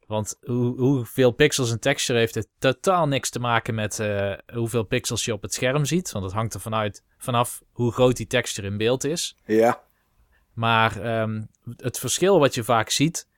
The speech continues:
Speaker 1: tussen een vergelijking bij Digital Foundry tussen P C-games en P S vier Pro-games zit hem heel vaak in die texture-resolutie.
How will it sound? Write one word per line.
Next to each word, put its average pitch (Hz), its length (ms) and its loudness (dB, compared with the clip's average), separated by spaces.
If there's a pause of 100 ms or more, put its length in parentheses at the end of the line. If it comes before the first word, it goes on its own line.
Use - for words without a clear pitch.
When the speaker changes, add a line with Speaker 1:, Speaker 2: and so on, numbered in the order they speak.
(340)
Speaker 1:
tussen 117 500 0 (140)
een 110 200 -4
vergelijking 117 500 0
bij 107 120 0
Digital 113 400 -2
Foundry 120 520 2
tussen 110 360 -2
P - 180 -8
C-games 131 720 0
en 104 440 -6 (180)
P - 60 -4 (100)
S 110 100 -4
vier 110 160 -6
Pro-games 127 560 2
zit - 120 -8
hem 117 100 -4
heel 135 260 4
vaak 117 300 0
in 110 140 -4
die 101 140 -6
texture-resolutie. 95 1000 -6